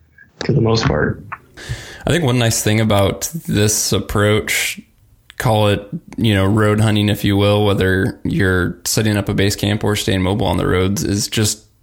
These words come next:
Speaker 2: by nature, if you want to, if you're only gonna hunt from this type of situation, you don't have the gear requirements.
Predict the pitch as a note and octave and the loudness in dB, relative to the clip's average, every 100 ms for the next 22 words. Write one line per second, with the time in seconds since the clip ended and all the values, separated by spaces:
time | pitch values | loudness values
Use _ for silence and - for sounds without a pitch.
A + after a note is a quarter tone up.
0 | - G#2 F#2+ F#2 A2+ - G2+ F#2+ G2 - | -6 -2 0 0 0 0 0 0 0 0
1 | G2 G2+ B2+ - G#2+ G#2 G#2+ G2 A2+ A2+ | 0 2 0 -2 -2 0 0 -2 0 2
2 | A2+ G#2+ G#2 A2+ A2 - - G#2 G2+ G#2+ | 2 2 2 0 -2 -6 -6 -2 0 0
3 | G#2+ G#2 G#2 G#2 F#2 G#2+ A2 F#2+ G2+ - | -2 -2 -2 -2 0 0 2 0 0 -4
4 | _ - - G#2 G#2+ - A2 G2 G#2+ G2+ | _ -12 -2 0 0 0 0 -2 -2 -2
5 | G#2 F#2 A2 - G#2 G#2 G2 G2+ - - | 0 0 0 -2 -2 0 0 -2 -4 -6
6 | - | -6